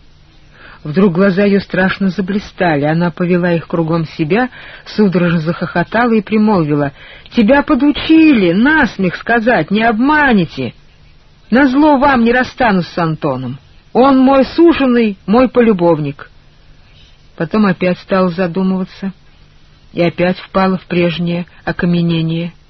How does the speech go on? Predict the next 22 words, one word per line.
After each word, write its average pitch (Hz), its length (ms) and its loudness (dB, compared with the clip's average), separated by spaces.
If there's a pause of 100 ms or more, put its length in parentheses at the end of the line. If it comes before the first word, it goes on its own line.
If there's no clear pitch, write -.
(580)
Испугалась 175 640 -2
мамка. 180 440 -2 (720)
Кого 185 280 2
не 202 100 4
призывала 196 580 2
она 190 180 0
на 208 140 0
помощь, 180 460 -2
и 185 40 0
небесные 185 580 0
силы, 190 480 -2 (480)
и 196 60 2
старушек-ведей. 190 1080 0 (640)
Шептали 202 560 0
над 190 240 2
ней, 156 220 -2
спрыскивали 226 640 0
ее, 165 400 0
отчитывали. 185 920 -2 (540)
Ничто 160 380 -2
не 156 100 -2
помогало. 143 640 -6